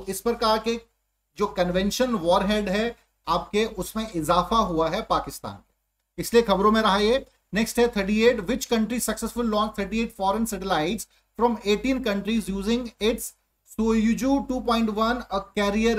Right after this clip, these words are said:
rocket? ठीक है, चाइना, बी जापान, सी रशिया, डी यूए। क्वेश्चन नंबर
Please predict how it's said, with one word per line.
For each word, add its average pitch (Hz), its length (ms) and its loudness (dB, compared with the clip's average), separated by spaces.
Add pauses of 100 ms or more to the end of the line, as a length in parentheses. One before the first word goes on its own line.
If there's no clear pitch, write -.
(100)
rocket? 160 500 -2 (840)
ठीक 196 120 -4
है, 247 140 2
चाइना, 202 540 2
बी 190 200 -4
जापान, 214 460 0
सी 185 200 -4
रशिया, 208 340 2 (580)
डी 196 200 -2 (120)
यूए। 185 300 0
क्वेश्चन - 580 -8
नंबर 202 160 -2